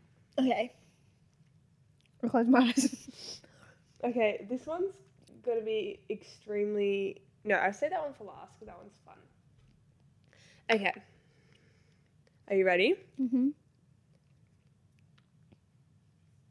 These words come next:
Speaker 2: Here we go. Again?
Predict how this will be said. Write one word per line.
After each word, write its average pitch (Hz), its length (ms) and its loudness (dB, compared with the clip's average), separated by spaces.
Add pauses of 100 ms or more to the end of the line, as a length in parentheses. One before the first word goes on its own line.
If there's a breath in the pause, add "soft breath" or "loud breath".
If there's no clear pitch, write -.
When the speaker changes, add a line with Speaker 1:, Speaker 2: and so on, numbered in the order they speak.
(340)
Speaker 2:
Here - 100 -10
we 180 60 -4
go. - 180 -8 (4000)
Again? 214 340 -8